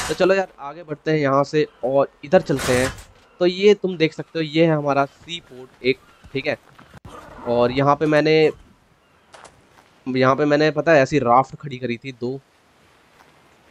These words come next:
वो, अ, पता नहीं क्या हो गई। I think यहाँ पे एक बड़ी सी, बड़ी सी मछली है, ठीक है, literally बहुत ज़्यादा बड़ी है। तुम देखोगे ना, तुम्हें फट के हाथ में आ जाएगी, इतनी बड़ी है,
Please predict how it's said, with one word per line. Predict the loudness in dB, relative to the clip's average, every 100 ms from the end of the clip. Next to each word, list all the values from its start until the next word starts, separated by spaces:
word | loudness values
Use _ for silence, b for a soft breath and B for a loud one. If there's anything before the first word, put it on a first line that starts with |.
| _ _ _ -20 -4
वो, | 0 0 -2 _ _ -4
अ, | -2 -2 -4
पता | -2 -2
नहीं | -2
क्या | -2 -2
हो | -2
गई। | -8 -20 _ _ _ _ _ 0
I | 2
think | 2 2 2
यहाँ | 2
पे | 2
एक | -2 -4 -4
बड़ी | -2 -2 -6
सी, | -4 -4 -4 -6 _ _ _ _ -20 -6 0
बड़ी | 4 4
सी | 2
मछली | 0 -4
है, | -4 -2
ठीक | 2
है, | 2
literally | 2 0 -2 -2 -6 -8
बहुत | -6
ज़्यादा | -2 0 0
बड़ी | -2 _ 0 0 -2
है। | -12 -16 _ _ _ _ _ _ _
तुम | -4
देखोगे | 2 2 4 0
ना, | -2
तुम्हें | -2 -4
फट | -4 -6 -4
के | -4
हाथ | -4 -6
में | -8
आ |
जाएगी, | -10 -14 -16 -20 _ _
इतनी | -4 0 0
बड़ी | -2
है, | -10 -18